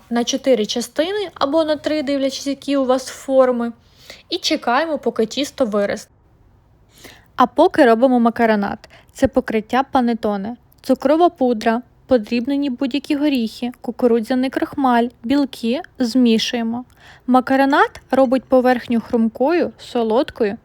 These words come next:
і дуже смачною. Покриваємо, коли паски вже підійшли, на них мигдалеві пластівці та цукрову пудру.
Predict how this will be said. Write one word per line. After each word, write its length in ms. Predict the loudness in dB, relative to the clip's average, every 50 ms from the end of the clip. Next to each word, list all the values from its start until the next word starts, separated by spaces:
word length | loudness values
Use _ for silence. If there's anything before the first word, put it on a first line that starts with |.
| _
і 100 | -6 -4
дуже 380 | -4 -2 0 0 2 2 0 0
смачною. 720 | 0 -2 -2 -2 -2 -4 -6 -4 -4 -4 -4 -4 -6 -8 -10 _ _ _ _ _ _ _ _
Покриваємо, 800 | 2 2 2 2 0 2 2 4 4 4 2 2 0 -2 -4 -6 _ _
коли 240 | -2 0 0 0
паски 480 | -2 0 _ 0 0 0 -2 -4 -4 -2
вже 220 | -2 0 0 0
підійшли, 680 | -2 -2 -6 -6 -4 -4 -4 -4 -4 -2 -2 0 0 -2 -4 -8 -16 -20 -20 -20 _ _ _ _
на 180 | 2 4 4 4
них 240 | 4 4 2 2 0 -2 -6 _
мигдалеві 580 | 0 0 2 2 2 4 4 4 4 4 2 0
пластівці 840 | 0 -2 -2 -2 -4 -6 -8 -10 -10 -8 -6 -2 -2 -2 -2 -4 -8 _ _ -20 _ _ _ _
та 180 | 2 2 2 4
цукрову 480 | 4 0 2 4 4 4 4 4 2
пудру. 440 | 0 2 0 0 0 0 -4 -8 -8